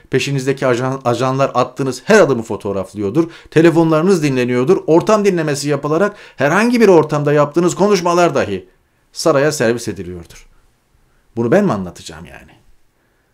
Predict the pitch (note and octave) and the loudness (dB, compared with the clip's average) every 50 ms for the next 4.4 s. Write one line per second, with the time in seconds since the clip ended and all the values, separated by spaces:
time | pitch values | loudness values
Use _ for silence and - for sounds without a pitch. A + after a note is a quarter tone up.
0 | _ _ _ _ _ _ _ _ _ _ _ - G2+ G2 F#2 F#2 _ - - - | _ _ _ _ _ _ _ _ _ _ _ -20 -20 -20 -20 -20 _ -20 -20 -20
1 | _ _ _ _ _ _ - B2+ C3 C#3 C3 G2+ G#2+ G#2+ - - A#2+ - C#3 C#3 | _ _ _ _ _ _ -6 -4 -2 -2 -2 -2 -4 -4 -4 -4 -4 -4 -2 -2
2 | C3+ B2 A#2 C3+ C3 B2+ D3+ D#3+ D#3 C#3+ C3 C3+ C3 C3+ - B2+ B2 - C#3 C3+ | -2 -2 -2 -4 -4 -2 -2 -2 -2 -2 -2 -2 -4 -2 -2 -2 -2 0 -2 -4
3 | C3+ C#3+ C3+ - - A#2+ G2 F#2+ - _ _ _ _ _ _ _ - A2+ A2 A2+ | -2 -4 -6 -6 -6 -6 -6 -6 -10 _ _ _ _ _ _ _ -20 -10 -6 -4
4 | C#3+ C3+ D3 D3 D3 C3 A#2 | -2 0 0 0 -2 -4 -8